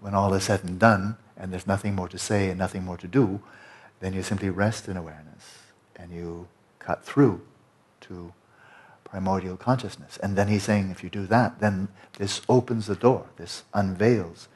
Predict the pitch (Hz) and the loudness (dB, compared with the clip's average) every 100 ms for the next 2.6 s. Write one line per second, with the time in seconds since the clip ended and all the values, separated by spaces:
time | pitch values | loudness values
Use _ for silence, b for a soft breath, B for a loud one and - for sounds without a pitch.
0 | b b b b b _ _ 95 92 139 | b b b b b _ _ -8 4 6
1 | 147 85 78 - - _ _ _ _ _ | 6 0 -8 -16 -20 _ _ _ _ _
2 | - 92 104 151 101 | -12 0 0 0 -4